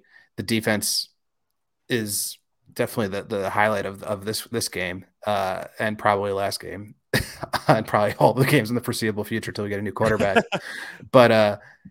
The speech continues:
Speaker 1: uh, it was, it was still amazing. You know, they, they, they shut down arguably the best running back in the league. Um, Christian McCaffrey o-, only rushing for a hundred yards, essentially.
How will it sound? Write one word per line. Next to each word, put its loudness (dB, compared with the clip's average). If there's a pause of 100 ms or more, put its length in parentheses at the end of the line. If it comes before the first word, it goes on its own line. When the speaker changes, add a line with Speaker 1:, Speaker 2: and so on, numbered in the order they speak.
(320)
Speaker 1:
uh, 8
it 6
was, 6
it 4
was 6
still 6 (280)
amazing. 2
You -2
know, -2
they, 0
they, 0
they -4
shut -4
down -4 (280)
arguably -2
the -6
best -2
running -4
back -2
in -12
the -8
league. -6 (600)
Um, -2 (500)
Christian -6
McCaffrey 0
o-, -4
only -4 (240)
rushing -4
for -4
a -6
hundred -4 (160)
yards, -4
essentially. -6